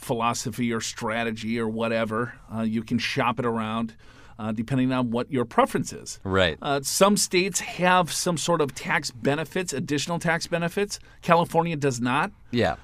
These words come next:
Speaker 1: Uh, so if you use California's plan or Nevada's plan or Utah's plan, it doesn't necessarily matter. There's no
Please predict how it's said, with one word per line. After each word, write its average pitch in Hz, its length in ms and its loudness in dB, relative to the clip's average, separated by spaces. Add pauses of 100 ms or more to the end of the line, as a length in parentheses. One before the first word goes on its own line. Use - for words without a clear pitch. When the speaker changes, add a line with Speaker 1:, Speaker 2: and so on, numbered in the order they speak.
(260)
Speaker 1:
Uh, 123 140 0
so 156 160 4
if 143 140 2
you 156 60 2
use 151 180 2
California's 170 640 2
plan 170 280 0
or 147 320 6
Nevada's 151 460 4
plan 165 460 -2
or 131 520 4 (100)
Utah's 165 460 2
plan, 131 380 -2
it 156 80 -2
doesn't 156 320 0
necessarily 131 560 0
matter. 117 400 0
There's 120 240 -2
no 139 240 0